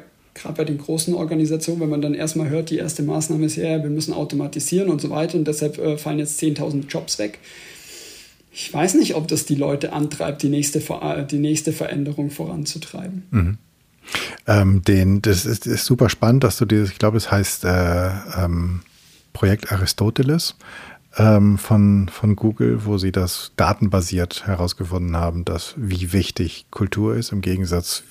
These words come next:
Speaker 2: wie zu welchen, welche Wichtigkeit beispielsweise, ähm,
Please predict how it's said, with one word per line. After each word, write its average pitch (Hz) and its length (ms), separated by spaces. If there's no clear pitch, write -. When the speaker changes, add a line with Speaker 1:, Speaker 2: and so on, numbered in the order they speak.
Speaker 2:
wie 87 300
zu 87 420
welchen, 85 680
welche 90 280
Wichtigkeit 92 800
beispielsweise, 80 1400
ähm, 87 440